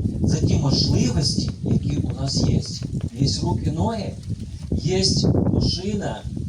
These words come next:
є здоров'я, є якийсь там де-то опит. Слава Богу за це.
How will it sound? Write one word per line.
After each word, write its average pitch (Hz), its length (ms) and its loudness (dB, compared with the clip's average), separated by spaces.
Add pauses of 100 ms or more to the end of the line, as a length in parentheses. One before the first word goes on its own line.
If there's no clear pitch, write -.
є 165 260 0
здоров'я, 165 840 2 (320)
є 131 240 0
якийсь 196 580 0
там 180 180 -4
де-то 196 240 0 (140)
опит. 214 440 4 (480)
Слава 185 420 -2
Богу 220 360 -2
за 143 140 -2
це. - 280 4